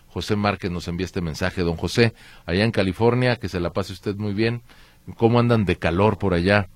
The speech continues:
Acá ya lo estamos sintiendo fuerte. Yo sé que en California, sobre todo en la zona de los valles, ahí donde tanto se cultiva, y también en la zona de Los Ángeles estaba haciendo un calor de los mil demonios. No sé si ya les mejoró un poco el clima.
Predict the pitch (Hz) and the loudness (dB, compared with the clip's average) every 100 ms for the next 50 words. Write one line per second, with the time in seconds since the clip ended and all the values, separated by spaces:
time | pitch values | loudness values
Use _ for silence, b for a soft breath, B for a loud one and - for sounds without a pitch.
0 | B B B 85 110 123 123 117 117 117 | B B B -2 4 4 4 2 0 0
1 | 107 95 107 107 101 127 127 - 143 - | -2 -2 0 0 2 4 4 4 0 2
2 | 92 95 95 - 101 - 95 82 82 82 | 2 2 2 0 -4 -2 -4 -4 -4 -6
3 | 80 98 101 104 87 82 87 85 85 104 | -4 -6 -4 -4 -4 -6 -8 -6 -2 0
4 | 101 87 - 92 98 87 - B B B | 2 2 2 2 2 0 -4 B B B
5 | 85 78 82 82 110 113 107 95 90 92 | -2 0 0 0 0 0 -2 -2 -2 0
6 | 90 80 92 90 - - - 82 110 107 | -2 -2 -4 -6 -6 -6 -6 -4 0 2
7 | 110 104 b b b 87 87 85 95 90 | 2 0 b b b -8 -4 -2 -2 -2
8 | 80 95 95 82 92 90 98 82 78 92 | -2 -2 0 -2 -4 -4 -4 -6 -2 0
9 | 90 95 95 104 113 110 104 92 95 95 | 2 0 2 2 2 0 0 2 2 2
10 | 92 87 92 92 92 101 117 117 101 90 | -2 -2 -4 -4 -2 -2 -2 -4 -6 -8
11 | 90 95 95 95 90 82 87 92 - 90 | -8 -4 -2 -2 -4 -2 -2 -2 -4 -6
12 | 98 87 80 - 87 76 65 | -2 -2 -4 -6 -6 -6 -8